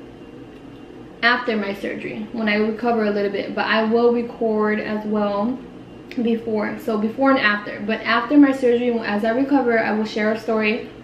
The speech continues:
in details of how my experience went and everything else. Yeah. Mm. I hope you guys enjoyed this little video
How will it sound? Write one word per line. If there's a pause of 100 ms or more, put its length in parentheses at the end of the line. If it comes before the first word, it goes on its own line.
(340)
in
details
of
how
my
experience
went
and
everything
else. (640)
Yeah. (920)
Mm. (3000)
I
hope
you
guys
enjoyed
this
little
video